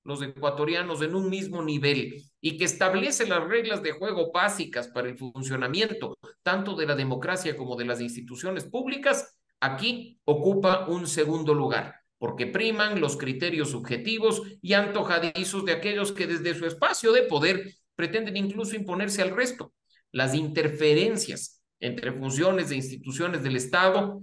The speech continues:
siguen ocurriendo y más bien de nosotros, de los ciudadanos, depende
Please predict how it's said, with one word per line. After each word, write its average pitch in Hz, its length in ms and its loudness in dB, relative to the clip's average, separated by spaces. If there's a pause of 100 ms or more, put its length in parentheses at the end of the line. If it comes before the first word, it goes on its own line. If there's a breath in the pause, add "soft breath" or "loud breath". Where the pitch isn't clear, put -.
(100)
siguen 208 500 2
ocurriendo 156 880 0 (240)
y 139 120 2
más 139 180 6
bien 180 420 2
de 185 160 4
nosotros, 196 640 2
de 170 160 0
los 233 240 0
ciudadanos, 202 600 2
depende 180 680 -2